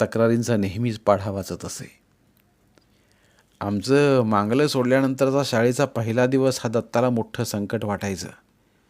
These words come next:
अंगठं धरून तासन तास थांब, त्यांची शिक्षा आणि मध्येच मास्तराने घातलेला कोपराचा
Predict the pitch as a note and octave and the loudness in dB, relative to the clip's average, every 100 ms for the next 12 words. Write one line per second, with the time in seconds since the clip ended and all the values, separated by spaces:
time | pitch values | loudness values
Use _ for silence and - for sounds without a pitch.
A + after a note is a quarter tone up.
0 | _ _ _ _ _ _ _ - A#2+ A#2 | _ _ _ _ _ _ _ -2 0 0
1 | A#2+ C#3+ C3+ C#3+ C#3+ B2+ A2+ D3+ D3 C3 | 4 6 6 4 4 4 4 0 -2 2
2 | B2 D3 - - C3 C3+ A#2+ F#2 E2 _ | 2 2 -4 -4 0 0 0 -6 -10 _
3 | _ _ _ _ _ _ _ _ _ _ | _ _ _ _ _ _ _ _ _ _
4 | - C3 D3 B2+ B2 - - E3 - D3 | 0 0 0 -2 -2 -2 -2 0 0 0
5 | C3 B2 D#3+ C#3 A#2 - C#3 C3+ C#3 G#2+ | 2 2 0 0 -2 -2 -2 0 0 -2
6 | - B2+ B2+ A#2+ A2 B2 B2+ | 0 0 0 0 0 0 2